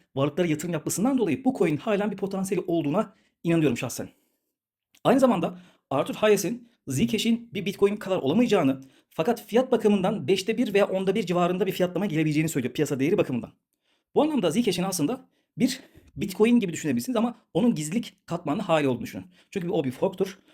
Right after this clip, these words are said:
E, Bitcoin'de en fazla yirmi bir milyonluk adet bir, e, arzı vardır. Dolayısıyla hani Zcash'i aslında bir Bitcoin olarak da alternatif olarak görebilirsiniz. Yani Zcash'in arkasındaki hikaye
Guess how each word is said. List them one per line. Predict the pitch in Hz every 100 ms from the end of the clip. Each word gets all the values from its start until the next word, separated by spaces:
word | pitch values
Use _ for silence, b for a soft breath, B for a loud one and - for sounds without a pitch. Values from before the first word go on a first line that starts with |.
| b b 143
E, | 127
Bitcoin'de | - - 156 151
en | 151
fazla | 165 147 135 139 -
yirmi | 127 135
bir | 196
milyonluk | 170 139 135
adet | 127 123 - 131
bir, | 113 - - - -
e, | 120 113 -
arzı | 131 127 117
vardır. | 104 - - _ _ _ -
Dolayısıyla | 190 165 156 170 - -
hani | 160 156 - -
Zcash'i | 147 214 160 175
aslında | 165 196
bir | 151
Bitcoin | 156 175 165
olarak | 139 151
da | 185 180
alternatif | 143 165 196 156
olarak | 131 190 - b b 139
görebilirsiniz. | 156 160 139 131 104 - - _ _ _ _ _ _ _ _ 190
Yani | 196
Zcash'in | 131 247 220 180 107
arkasındaki | 160 196 196 180 147 143
hikaye | 196 185 127 131